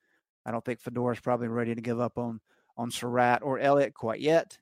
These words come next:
Uh, even, you know, Elliott seems to be getting better, but we know his limitations. Uh, you would hope Surratt, that was just a, a tough game to come into. Uh, but obviously, you know, question marks with both of those guys. So hope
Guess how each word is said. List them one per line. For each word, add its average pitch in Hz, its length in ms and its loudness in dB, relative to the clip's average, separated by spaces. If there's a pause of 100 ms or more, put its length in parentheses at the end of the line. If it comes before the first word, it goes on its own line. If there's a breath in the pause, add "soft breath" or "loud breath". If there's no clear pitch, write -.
(680)
Uh, 117 320 -10
even, 123 280 -8
you 120 120 -10
know, 104 140 -12
Elliott 127 320 -2
seems 170 220 0
to 156 40 0
be 170 80 4
getting 156 200 0
better, 147 280 4
but 123 120 -6
we 131 120 -4
know 139 120 -2
his 131 160 -4
limitations. 135 760 -2 (580)
Uh, - 140 -20
you 123 220 -8
would 120 80 -2
hope 151 320 4
Surratt, 135 480 4 (160)
that 123 100 -6
was 117 120 -8
just 120 200 -10
a, 117 160 -6
a 127 60 -12
tough - 280 -2
game 123 260 -4
to 127 40 -12
come 135 200 -6
into. 156 420 0 (760)
Uh, 113 80 -8
but 110 220 -10
obviously, 131 560 -2
you 147 80 -10
know, 120 40 -10
question 143 360 0
marks 131 260 -2
with 110 160 -12
both 151 260 0
of 110 100 -6
those 104 200 -6
guys. 101 380 -8
So 123 240 -4 (1120)
hope 175 400 6